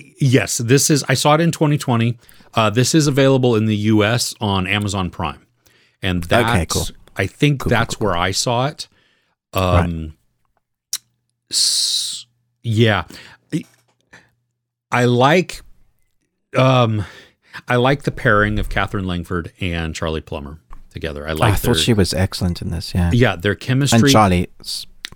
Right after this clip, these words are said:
Speaker 1: Yeah, I, I, I enjoyed that. I, um, I love the premise,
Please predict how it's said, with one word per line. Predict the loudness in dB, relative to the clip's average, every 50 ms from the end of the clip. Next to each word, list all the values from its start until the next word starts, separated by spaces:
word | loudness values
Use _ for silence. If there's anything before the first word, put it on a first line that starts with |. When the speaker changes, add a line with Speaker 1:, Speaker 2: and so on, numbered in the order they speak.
| -20 -8 -4
Speaker 1:
Yeah, | 0 2 4 4 2 2
I, | -2 -4 -4 -2 -2
I, | -2 -4 -2 -2
I | 0 0 2
enjoyed | 2 2 2 2 2 2 2 2 2 2 2
that. | 2 2 2 0 -2 _ 0
I, | 0 2 2 2 2
um, | 2 2 2 2 0 -2 -4 -8 _ _ -20 -20 -16 -12 -6 -4
I | -2 0 2
love | 2 2 2 2 2 2 4 2 2 0 0 0
the | -2
premise, | -2 -4 -6 -4 -2 -2 -2 -4 -8 -12 -12 -12 -12